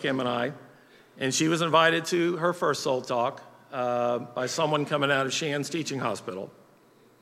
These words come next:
She came home and let me know that, hey, she got invited to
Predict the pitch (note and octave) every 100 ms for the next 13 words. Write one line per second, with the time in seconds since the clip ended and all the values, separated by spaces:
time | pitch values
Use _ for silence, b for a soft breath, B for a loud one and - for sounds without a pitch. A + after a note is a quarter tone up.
0 | - - - B B B B B - G3
1 | G3+ F#3+ E3+ F3+ E3+ E3+ E3+ G3+ D#3+ C#3
2 | F#3+ F3 A3+ F3+ - F3 E3+ D3+ D#3 D#3
3 | D3+